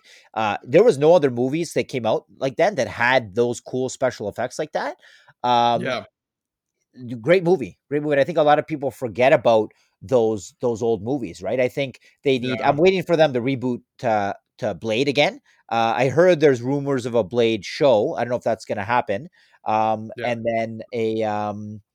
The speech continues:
Speaker 1: uh, I really love them to, to redo Spawn, 'cause Spawn, it, Spawn's a cool character.
Speaker 2: Yeah, Bla-, uh, Blade two,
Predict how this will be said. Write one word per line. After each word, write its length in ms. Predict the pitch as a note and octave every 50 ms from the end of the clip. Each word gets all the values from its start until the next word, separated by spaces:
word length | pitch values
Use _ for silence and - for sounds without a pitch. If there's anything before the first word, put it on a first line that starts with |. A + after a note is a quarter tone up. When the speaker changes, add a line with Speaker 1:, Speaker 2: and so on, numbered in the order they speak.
| - - - _ _ _ _ _ -
Speaker 1:
uh, 220 | A2 G#2+ G#2+ G#2+ - -
I 100 | A2+ B2+
really 340 | A2+ G#2 A#2+ C3+ C3 B2+ B2+
love 200 | A#2+ A#2 A#2 G#2
them 180 | G#2+ A2+ G#2+ G2
to, 180 | - A#2+ A2 G#2
to 200 | - - - A2+
redo 280 | G2+ G#2 A2 F#2 G#2 G2+
Spawn, 380 | - - - A2 G2 G2 F#2+ F#2
'cause 140 | - - -
Spawn, 300 | - - B2+ B2+ B2 A#2
it, 140 | A2 - -
Spawn's 400 | - - - B2+ A#2+ A#2 G2+ G2
a 40 | G2
cool 200 | - - G2+ F2+
character. 440 | - G2+ F2 F2 _ - D#2 E2 _ _ _ _ _ _ _ _ _ _ _ _ _ _ _ _ _ _ _ _ _ - - _ _ _
Speaker 2:
Yeah, 420 | C#3 C#3 D3 D3+ D#3 D3 B2+ A#2 A2+
Bla-, 220 | A#2 A#2 C#3+ D3+
uh, 140 | C#3 C3 A#2
Blade 540 | A2 A2+ A#2+ C3 D3 E3+ F#3+ A3+ G#3+ E3+ E3
two, 640 | - - - E3+ F3 F3 D3+ B2+ A#2 A2+ B2+ D3+